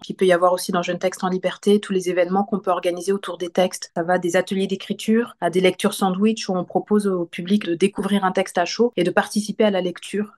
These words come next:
euh, également à chaud et puis d'en, voilà, d'en discuter après, qu'il y a un moment de convivialité après. Les ateliers d'écriture peuvent mener ensuite à une mise en voix par l'équipe, euh, de Jeunes Textes en Liberté, par Anthony Thibault, euh, qui met en lecture. Donc ça aussi, ce sont des événements qui permettent, euh, à la fois de rencontrer de nouvelles personnes,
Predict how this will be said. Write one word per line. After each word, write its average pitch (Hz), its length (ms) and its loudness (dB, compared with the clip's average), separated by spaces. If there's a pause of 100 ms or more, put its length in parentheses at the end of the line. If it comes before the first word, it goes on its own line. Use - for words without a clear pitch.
euh, 185 140 0
également 185 420 2
à 175 80 2
chaud 220 300 4
et - 20 4
puis 214 120 -6
d'en, 175 200 -2
voilà, 175 220 2
d'en 190 100 -2
discuter 175 400 -6
après, 208 460 -2
qu'il 185 100 0
y - 20 4
a 175 40 4
un 180 40 0
moment 185 220 4
de 196 60 -2
convivialité 180 600 -2
après. 214 640 -2
Les 185 160 -2
ateliers 190 300 -2
d'écriture 208 480 -4
peuvent 208 320 0 (100)
mener 202 480 4
ensuite 202 320 -6
à 185 60 0
une 175 100 -6
mise 180 180 -10
en 185 80 2
voix 185 220 0
par 175 160 -4
l'équipe, 180 460 -10
euh, 180 180 -6
de 180 100 -6
Jeunes 180 200 0
Textes 175 260 0
en 170 60 0
Liberté, 170 440 0
par 165 160 0
Anthony 175 380 -4
Thibault, 190 460 2
euh, 175 120 2
qui - 140 -6
met 170 80 2
en 175 60 2
lecture. 220 420 0
Donc 202 240 -2
ça 208 180 4
aussi, 208 200 2
ce 214 120 -2
sont 202 140 2
des 185 220 4
événements 190 500 6
qui - 160 -8
permettent, 190 480 -2
euh, 208 240 2
à 196 80 -4
la 190 100 -2
fois 202 140 -6
de 202 80 -2
rencontrer 190 400 -4
de 190 80 -4
nouvelles 185 260 -2
personnes, 208 520 0